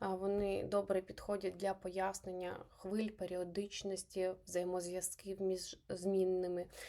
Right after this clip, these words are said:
І учні можуть змінювати формули і бачити, як змінюється поверхня в реальному часі. Так. Тепер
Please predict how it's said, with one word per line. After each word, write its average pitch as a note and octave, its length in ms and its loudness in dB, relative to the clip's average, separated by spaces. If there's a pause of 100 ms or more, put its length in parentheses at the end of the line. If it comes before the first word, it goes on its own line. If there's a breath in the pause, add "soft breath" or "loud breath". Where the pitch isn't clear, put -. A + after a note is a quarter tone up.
(180 loud breath)
І - 80 2
учні G3+ 420 0
можуть F#3+ 400 4
змінювати F3+ 640 2
формули G3+ 640 2
і F#3 60 0
бачити, F#3 640 -2
як F#3 300 -2
змінюється F#3 580 0
поверхня F#3+ 720 -2 (140)
в F#3 120 -6
реальному F#3 800 0
часі. - 600 -6 (2000 soft breath)
Так. - 600 -12 (1400 loud breath)
Тепер F#3 520 -2